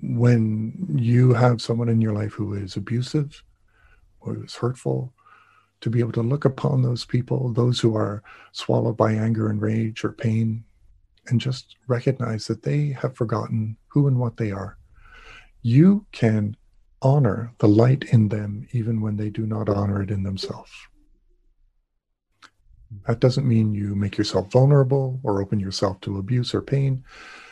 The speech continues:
but it means you will see beyond their pain. You will not identify and define them by it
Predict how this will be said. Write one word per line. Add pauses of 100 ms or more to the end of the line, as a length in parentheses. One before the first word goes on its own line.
(260)
but
it
means
you
will
see
beyond
their
pain. (200)
You
will
not
identify
and
define
them
by
it